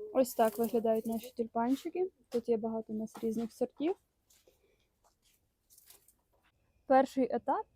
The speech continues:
відлущуємо цибулинку. Вона у нас, бачите, тут закрита, для того, щоб коріння краще вийшло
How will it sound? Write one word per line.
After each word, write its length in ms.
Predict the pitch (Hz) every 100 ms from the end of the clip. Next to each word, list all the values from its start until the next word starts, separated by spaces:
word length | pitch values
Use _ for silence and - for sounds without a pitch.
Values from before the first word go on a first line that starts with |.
| -
відлущуємо 720 | 214 240 226 269 - 269 247
цибулинку. 600 | - 226 220 208 202 233 - _ _ -
Вона 180 | 233
у 40 | 226
нас, 160 | 226
бачите, 320 | 220 233 - 233
тут 200 | 233 233
закрита, 440 | 233 262 381 285
для 120 | 220
того, 180 | 233 240
щоб 220 | - 233
коріння 380 | - 247 233 220
краще 420 | 226 226 - 233
вийшло 500 | 214 277 381 320 240